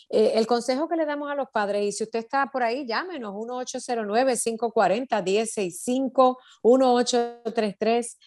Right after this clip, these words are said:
seis diez, diez seis cinco, y el uno ocho cero nueve,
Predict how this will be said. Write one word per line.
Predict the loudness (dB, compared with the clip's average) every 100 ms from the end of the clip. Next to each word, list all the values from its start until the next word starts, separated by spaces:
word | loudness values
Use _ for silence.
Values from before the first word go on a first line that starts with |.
| _
seis | -6 2 2 2 0
diez, | 2 2 0
diez | -6 0 2 2
seis | 0 -2 -2
cinco, | -2 -2 0 0
y | 2
el | 2 -2 -4
uno | 0 0 0 -4 0
ocho | 0 0 -6 -6
cero | -6 -4 -4
nueve, | -2 0 0 -2 -8